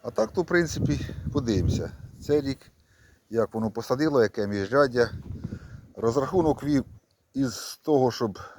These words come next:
між картоплею було двадцять п'ять-тридцять сантиметрів. Тобто так підбирав зірочки. Зірочки на колесі. На колесі підбирав. Тут підбирав зірочку.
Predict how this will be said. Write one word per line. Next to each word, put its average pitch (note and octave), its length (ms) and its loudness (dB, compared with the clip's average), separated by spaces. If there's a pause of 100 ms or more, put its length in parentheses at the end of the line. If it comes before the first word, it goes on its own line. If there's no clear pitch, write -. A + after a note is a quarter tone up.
(120)
між A2 280 -2 (140)
картоплею A#2+ 540 -2
було A2 300 0 (160)
двадцять A2 460 0
п'ять-тридцять B2 800 0
сантиметрів. D2+ 720 -10 (920)
Тобто A2 280 -4
так A#2 220 2
підбирав A#2 520 6
зірочки. G2+ 640 -2 (1000)
Зірочки A2 540 2
на A2 120 0
колесі. - 800 0 (920)
На G#2 120 -8
колесі C#3 460 -2
підбирав. A#2+ 760 2 (300)
Тут C#3 200 -8
підбирав B2 480 4
зірочку. A2 640 -4